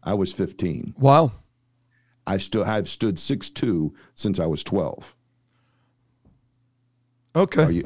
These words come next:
Speaker 1: are you, are you
Speaker 2: Uh,
Speaker 1: know where I'm going?
Speaker 2: okay,
Speaker 1: <laughs>
Speaker 2: yes.
Speaker 1: She had no idea that I was fifteen.
Speaker 2: Sure. <laughs>
Speaker 1: And when she said, "How old are you?" I said, "I'm old enough, no better, young enough not to care."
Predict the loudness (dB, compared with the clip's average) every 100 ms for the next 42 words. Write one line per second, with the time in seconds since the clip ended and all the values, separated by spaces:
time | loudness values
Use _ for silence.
0 | -2 -4 -4 -2 2 4 4 2 2 0
1 | 0 0 2 2 2 2 2 4 2 0
2 | -4 -2 0 2 2 2 2 0 0 0
3 | 0 -2 -6 -12 _ _ -2 0 2 0
4 | -2 -6 -12 -6 -6 -4 -4 -4 -10 _
5 | 0 2 2 -4 -2 -2 -2 -14 -14 -14
6 | -20 _ -4 0 0 0 -2 0 0 2
7 | 0 0 0 -2 -2 0 2 2 2 0
8 | 0 0 0 2 2 0 0 0 -2 -4
9 | -4 -4 -4